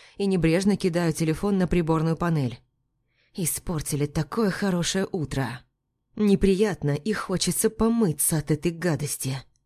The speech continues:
Но всё же я рад, что не пришлось пачкать руки об эту мразь. Не заслужил он подобного снисхождения». Да и любая смерть слишком лёгкая для такой падали. Жаль только, что хилым оказался и сдох слишком быстро.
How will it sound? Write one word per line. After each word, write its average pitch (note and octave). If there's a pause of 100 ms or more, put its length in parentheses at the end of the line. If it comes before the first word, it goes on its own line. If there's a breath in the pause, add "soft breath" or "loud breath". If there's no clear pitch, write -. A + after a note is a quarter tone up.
(220 loud breath)
Но E3+
всё D#3+
же D3+
я D#3
рад, F3
что -
не D#3
пришлось D#3+
пачкать -
руки F3
об C#3+
эту D3
мразь. C#3+ (540)
Не G#3
заслужил G#3+
он D3
подобного C#3+
снисхождения». D3+ (520 loud breath)
Да F3+
и D3
любая D3+
смерть F3 (160 loud breath)
слишком G#3
лёгкая C#3+
для D3
такой D3+
падали. C3 (760)
Жаль D3+
только, C#3+ (140 loud breath)
что -
хилым F3+
оказался D3+
и G#3+
сдох D#3+
слишком D3
быстро. B2+